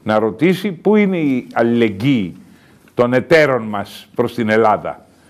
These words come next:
Θα σηκώσει η Ελλάδα μόνη της το προσφυγικό;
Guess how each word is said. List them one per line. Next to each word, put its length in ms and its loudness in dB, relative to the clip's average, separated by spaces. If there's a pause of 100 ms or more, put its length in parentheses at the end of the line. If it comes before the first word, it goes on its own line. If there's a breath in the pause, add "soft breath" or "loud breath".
(380 soft breath)
Θα 140 0
σηκώσει 460 -2
η 40 4
Ελλάδα 340 2
μόνη 380 0
της 460 -12 (560 soft breath)
το 120 0
προσφυγικό; 1000 2